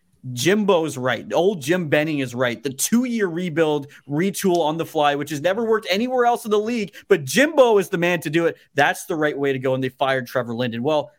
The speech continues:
now looking back at it, I think it's pretty safe to say that we'd probably,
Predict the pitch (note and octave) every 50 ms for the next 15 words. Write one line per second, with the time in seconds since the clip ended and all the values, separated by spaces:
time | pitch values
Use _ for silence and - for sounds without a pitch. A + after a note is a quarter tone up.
0 | _ _ C3 D#3 F3+ G#3+ A#3 G3+ E3+ F3 F3+ - G3+ E3 C#3 B2 B2+ B2+ C3+ C#3
1 | - E3+ D#3 D#3 E3 E3+ E3 - - D#3 D3 - G3 G#3+ A#3 - - _ - F#3
2 | F#3+ G3+ G3+ - - - D3 D3+ D#3+ D#3 - C3+ C3+ - B2+ B2+ C#3 D#3 E3 -
3 | _ _ _ _ _ _ - C#3 D3 C#3+ D3 C#3 A#2 C#3+ C#3 C#3+ D#3 F#3 G#3+ G#3
4 | F#3+ - - - - F#3+ G3 B3 B3 D4+ D4+ G#3+ G3 E3 D#3+ D#3 F3 F#3+ -